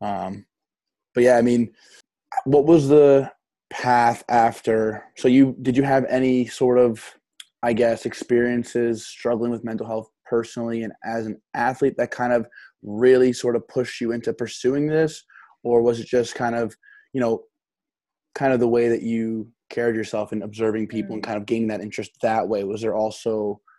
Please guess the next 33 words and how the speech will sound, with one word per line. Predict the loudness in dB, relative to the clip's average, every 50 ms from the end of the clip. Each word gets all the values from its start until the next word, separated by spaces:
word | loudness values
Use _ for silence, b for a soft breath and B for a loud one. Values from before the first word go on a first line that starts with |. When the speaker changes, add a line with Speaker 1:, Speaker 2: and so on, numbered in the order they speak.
| b b
Speaker 1:
some, | -16 -10 -6 -6 -4 -4 -4 -6 -6 -8 -12 _ _ _ _ _ _ _ -18 -16
um, | -14 -12 -12 -14 -14 -16 _ _ _ -10
and | -8 -8 -8 -8 -10 -14 _ _ _ _ _ -10
again, | -8 -6 -6 -6 -8 -12 -10
correct | -8 -8 -8 -8
me | -10
if | -12 -12
I'm | -10
going | -10 -12 -14 -14
too | -16 -10
personal, | -4 -2 -2 -2 -2 -4 -6 -8
but | -6 -6
was | -6 -6
there | -6 -6
any | -6 -8 -10
personal | -10 -12 -12 -10 -10 -10
Speaker 2:
Mm-hmm. | -10 -10
Speaker 1:
experiences | -10 -8 -8 -8 -8 -8 -10
Speaker 2:
Mm-hmm. | -10 -8
Speaker 1:
that | -6 -6
also | -6 -6 -8 -8
really | -8 -6 -6 -4 -4 -6 -6
kind | -8 -10 -10 -10
of | -10 -12 _ -8
pushed | -8 -8 -8 -8 -10
you | -8 -8
into, | -10 -8 -6 -6 -6 -6 _ b b b b b b b b b _ _ _ _ _ _ _ -8
you | -8
know, | -8 -8 -10 -16 _ _ _ _ _ _ _ _ _ _ -16
seriously | -6 0 2 4 4 4 4 2 0 -4
pursuing | -4 -6 -8 -8 -8 -10 -10 -10 -12
this | -16 -16
field? | -14 -12 -12 -12 -12